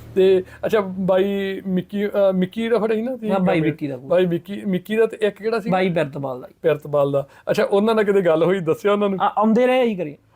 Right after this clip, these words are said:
Speaker 1: ਅੱਛਾ, ਫਿਰ ਬਾਅਦ ਚ
Speaker 2: ਬਾਈ
Speaker 1: ਵਰਤਣ ਲੱਗ ਗਏ।
Speaker 2: ਪਿਰਤਪਾਲ ਤਾਂ ਬਾਈ ਬਹੁਤ ਵਰਤਦਾ ਰਿਹਾ, ਬਾਈ ਵਿੱਕੀ ਤਾਂ ਨਹੀਂ ਆਇਆ ਕਦੇ।
Speaker 1: ਹਾਂ।
Speaker 2: ਬਾਈ ਪਿਰਤਪਾਲ ਤਾਂ ਬਹੁਤ ਵਾਰੀ ਆਇਆ।
Speaker 1: ਅੱਛਾ, ਤੇ ਬਾਈ
Speaker 2: ਉਹਨੂੰ ਦੱਸ ਵੀ ਦਿੱਤਾ ਵੀ ਤੁਹਾਡਾ ਕਬੂਤਰ ਸਾਡੇ ਕੋਲ, ਲੈ ਕੇ ਨਹੀਂ ਗਏ।
Speaker 1: ਲੈ ਕੇ ਨਹੀਂ ਗਏ?
Speaker 2: ਨਹੀਂ।
Speaker 1: ਉਦੋਂ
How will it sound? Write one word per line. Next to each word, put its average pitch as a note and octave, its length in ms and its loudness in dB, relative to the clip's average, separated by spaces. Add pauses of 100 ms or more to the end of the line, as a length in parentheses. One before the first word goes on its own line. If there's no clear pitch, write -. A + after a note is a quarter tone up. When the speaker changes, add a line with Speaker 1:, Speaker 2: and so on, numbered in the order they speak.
Speaker 1:
ਅੱਛਾ, C4+ 140 2
ਫਿਰ C#4 100 2
ਬਾਅਦ B3+ 240 0
ਚ C#4 60 -2
Speaker 2:
ਬਾਈ A3+ 300 0
Speaker 1:
ਵਰਤਣ G#3 300 0
ਲੱਗ F3 120 2
ਗਏ। A#3+ 80 0
Speaker 2:
ਪਿਰਤਪਾਲ A3+ 340 0
ਤਾਂ G#3+ 100 -2
ਬਾਈ G#3 200 -2
ਬਹੁਤ G3 240 -2
ਵਰਤਦਾ D3+ 340 -6
ਰਿਹਾ, E3+ 100 -8
ਬਾਈ G3 180 0
ਵਿੱਕੀ G3 260 -6
ਤਾਂ G#3 120 -2
ਨਹੀਂ E3 140 -4
ਆਇਆ F#3 220 0
ਕਦੇ। G3 120 -4 (160)
Speaker 1:
ਹਾਂ। F3 140 2
Speaker 2:
ਬਾਈ E3+ 220 0
ਪਿਰਤਪਾਲ D#3+ 480 -2
ਤਾਂ D#3 80 -8
ਬਹੁਤ C#3+ 200 -8
ਵਾਰੀ D3 220 -10
ਆਇਆ। - 80 -20 (200)
Speaker 1:
ਅੱਛਾ, G3+ 280 2
ਤੇ G#3 200 2
ਬਾਈ A#3+ 140 2
Speaker 2:
ਉਹਨੂੰ B3 160 2
ਦੱਸ A3+ 160 0
ਵੀ A#3 100 -2
ਦਿੱਤਾ A3+ 180 -2
ਵੀ A3 100 -2
ਤੁਹਾਡਾ G3 200 -2
ਕਬੂਤਰ F3+ 340 -10
ਸਾਡੇ D3 160 -10
ਕੋਲ, D#3 160 -8
ਲੈ F3 120 2
ਕੇ D#3+ 120 -6
ਨਹੀਂ D3+ 120 -10
ਗਏ। A#2 100 -18 (200)
Speaker 1:
ਲੈ F3 120 2
ਕੇ G#3+ 100 2
ਨਹੀਂ G#3+ 100 2
ਗਏ? G3+ 160 2
Speaker 2:
ਨਹੀਂ। C#3+ 180 -6 (180)
Speaker 1:
ਉਦੋਂ A#3+ 240 2